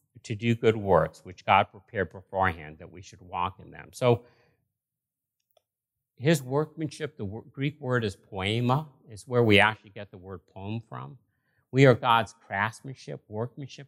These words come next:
God created us. Every one of us has a special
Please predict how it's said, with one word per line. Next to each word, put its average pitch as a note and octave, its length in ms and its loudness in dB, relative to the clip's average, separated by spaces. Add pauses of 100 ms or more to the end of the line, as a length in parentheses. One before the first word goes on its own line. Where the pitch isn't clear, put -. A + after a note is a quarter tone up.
(140)
God C3 320 -6
created A2 680 -10
us. D#3 240 -12 (400)
Every C#3+ 240 0
one C3+ 300 4
of C3 120 0
us B2+ 200 -12
has G#2 260 -16
a F#2+ 60 -18
special A2 560 -4